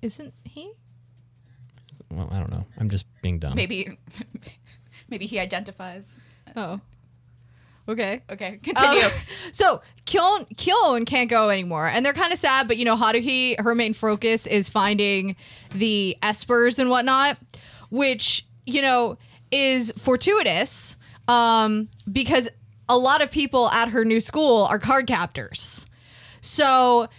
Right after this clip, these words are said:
Speaker 1: she is now trying to, like, she's trying to get proof of these people who, you know, are being card captors.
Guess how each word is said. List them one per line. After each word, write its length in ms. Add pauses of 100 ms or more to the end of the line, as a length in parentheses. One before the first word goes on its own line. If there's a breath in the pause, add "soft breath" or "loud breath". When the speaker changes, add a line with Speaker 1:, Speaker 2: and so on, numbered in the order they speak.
Speaker 1:
she 720
is 200
now 480 (220 loud breath)
trying 680
to, 460
like, 340 (200)
she's 280
trying 360
to 300
get 280
proof 520
of 140
these 180
people 640 (360 loud breath)
who, 500
you 120
know, 200
are 160
being 640 (120)
card 300
captors. 720